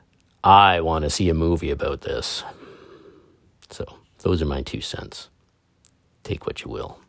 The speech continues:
Let's go on to the question of the week.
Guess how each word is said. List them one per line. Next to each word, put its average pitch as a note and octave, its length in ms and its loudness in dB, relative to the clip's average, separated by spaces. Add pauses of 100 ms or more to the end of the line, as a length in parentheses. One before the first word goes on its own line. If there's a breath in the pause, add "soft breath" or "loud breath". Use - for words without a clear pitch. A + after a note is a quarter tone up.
(1500)
Let's - 180 -8
go F#2+ 120 -4
on D#2+ 140 0
to D2 60 -6
the D#2 60 -10
question - 380 -10
of D#2 60 -12
the - 40 -16
week. - 300 -16